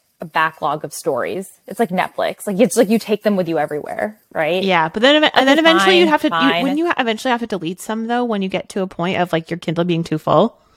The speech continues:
Speaker 2: So it's like, it's
Speaker 1: I don't
Speaker 2: just
Speaker 1: know.
Speaker 2: Again, technical questions. We don't know the answer to them. Sorry, guys.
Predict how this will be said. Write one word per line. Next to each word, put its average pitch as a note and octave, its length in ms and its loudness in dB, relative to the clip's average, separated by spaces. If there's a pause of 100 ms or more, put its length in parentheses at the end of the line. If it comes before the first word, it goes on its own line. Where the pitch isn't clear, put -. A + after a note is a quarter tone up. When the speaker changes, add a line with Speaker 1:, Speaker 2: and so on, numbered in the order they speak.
(1300)
Speaker 2:
So E3 100 2
it's D#3 160 0
like, D#3+ 300 2
it's - 200 -10
Speaker 1:
I F#2+ 40 -4 (260)
don't G#3+ 100 -6
Speaker 2:
just A#3 140 0
Speaker 1:
know. G3+ 560 4 (320)
Speaker 2:
Again, F#3+ 360 2 (440)
technical B3 320 -2
questions. F#3 560 0
We F#3 80 -2
don't F#3+ 80 0
know F#3 80 -2
the F3+ 80 -2
answer F3 220 -8
to F#3+ 80 -6
them. E3 280 -2
Sorry, E3+ 300 2
guys. D#3 440 0